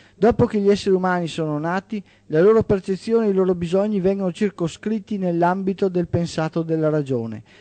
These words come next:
Nel pensato della ragione alcuni di loro, anziché considerarsi parte della natura, si pes-, si pensano come esseri assolutamente necessari, dopo di loro il nulla.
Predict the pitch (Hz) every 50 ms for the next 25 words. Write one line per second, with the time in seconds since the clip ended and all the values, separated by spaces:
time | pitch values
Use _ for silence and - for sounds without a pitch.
0 | - - _ _ - 135 143 135 - 175 170 165 - 208 202 202 214 208 190 196
1 | 190 185 180 185 185 170 202 208 214 214 196 190 - - 196 190 185 175 170 170
2 | 185 202 226 226 233 202 - _ - 175 180 175 - 185 175 202 196 190 208 214
3 | 202 - 220 208 202 196 190 185 175 160 - - 170 - - 185 196 208 196 -
4 | 202 202 180 185 180 170 165 160 - 202 214 240 233 214 196 - _ _ _ _
5 | _ - - - 160 - - 180 185 - - - 190 - _ _ - - - -
6 | 170 - - 175 196 208 185 - 220 214 208 - - 175 160 151 - - 190 190
7 | - - - 196 190 180 - - 180 175 170 165 170 175 185 175 180 170 160 -
8 | 165 156 - - 160 143 131 120 117 117 117 _ _ _ _ _ - 131 156 160
9 | - - 151 143 147 151 165 180 190 180 - - 185 160 147 143 135 131 123 117
10 | 110 107 104 104